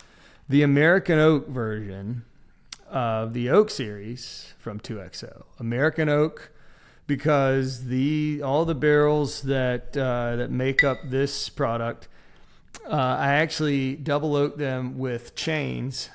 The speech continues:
of charred new American Oak,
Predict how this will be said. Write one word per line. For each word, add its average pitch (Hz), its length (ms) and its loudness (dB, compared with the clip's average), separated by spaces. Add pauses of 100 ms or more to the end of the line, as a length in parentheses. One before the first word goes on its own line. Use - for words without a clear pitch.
(180)
of 117 500 -6
charred 131 720 -2
new 123 640 -4
American 120 600 -4
Oak, 113 400 -10